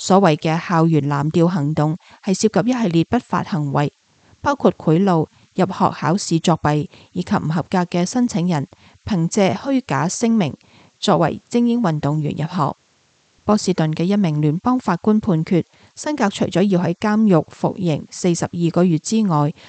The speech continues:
仲將接受三年嘅監督釋放。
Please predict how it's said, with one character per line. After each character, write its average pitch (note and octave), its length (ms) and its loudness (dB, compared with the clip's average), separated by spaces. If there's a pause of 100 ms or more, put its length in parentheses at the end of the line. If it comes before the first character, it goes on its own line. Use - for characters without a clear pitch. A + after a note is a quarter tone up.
(120)
仲 G#3 180 0
將 C4+ 180 0
接 G3+ 120 0
受 D#3+ 200 0
三 A#3 320 0
年 F3 160 -2
嘅 D#3 200 -2
監 G3 240 0
督 G#3 80 0
釋 - 180 -4
放。 D3 320 -2